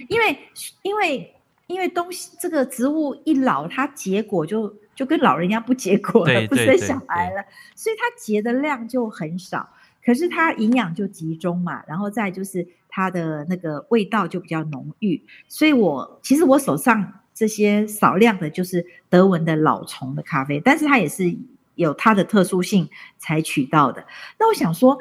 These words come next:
Speaker 1: 我朋友有人专门喝老藤的红酒。
Speaker 2: 对，我个人是觉得，就是老，老藤一，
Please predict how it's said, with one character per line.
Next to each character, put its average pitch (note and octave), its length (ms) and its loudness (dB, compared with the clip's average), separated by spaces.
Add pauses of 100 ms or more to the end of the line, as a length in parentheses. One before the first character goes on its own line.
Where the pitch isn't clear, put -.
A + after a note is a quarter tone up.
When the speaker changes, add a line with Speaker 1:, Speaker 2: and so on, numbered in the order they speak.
(180)
Speaker 1:
我 A#3 100 2
朋 B3+ 200 4
友 F4+ 160 2
有 F3+ 120 2
人 E3+ 140 0
专 D4 180 0
门 A3 160 0
喝 B3 220 2
老 C#3+ 300 4
藤 D#3 260 -8
的 G3 100 0
红 E3+ 320 -6
酒。 - 240 -4 (280)
Speaker 2:
对， A#2+ 200 0 (920)
我 A2 420 -4 (200)
个 F#3+ 200 4
人 G#2+ 220 0
是 D3 180 -8
觉 A2 220 -8
得， G2+ 340 -8 (200)
就 A3+ 260 -2
是 - 220 -4
老， A#2+ 180 4
老 B2+ 260 4
藤 D3 300 0
一， F3+ 260 -8